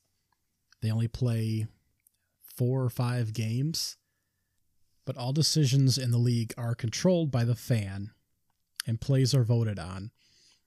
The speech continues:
And it's just a fun variation of football. It's actually a completely different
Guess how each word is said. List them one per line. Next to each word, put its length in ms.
And 100
it's 140
just 220
a 60
fun 320
variation 640
of 400
football. 520
It's 100
actually 280
a 20
completely 540
different 520